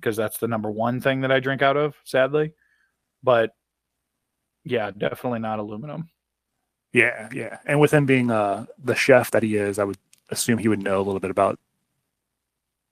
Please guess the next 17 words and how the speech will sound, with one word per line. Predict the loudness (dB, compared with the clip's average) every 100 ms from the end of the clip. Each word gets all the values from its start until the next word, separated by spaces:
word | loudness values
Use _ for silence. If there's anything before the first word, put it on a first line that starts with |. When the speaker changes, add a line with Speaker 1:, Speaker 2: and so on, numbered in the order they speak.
| _ _ _
Speaker 2:
this | 0 0 0 -2
topic, | 2 2 2 -2 -4
so. | -2 -2 -4 -10 _ _ _ _ _ _
Speaker 1:
I | -4
would | -2 -2
think | -4 -2
so. | 0 0 -2 -6
He | 0
does | 2 2
rail, | 2 4 6 6
every | 4 2
Watercast, | 2 2 2 2 0 0
he | -4
rails | 0 2 2 0
on | -2
B | -2 -4
P | -2 -4 -4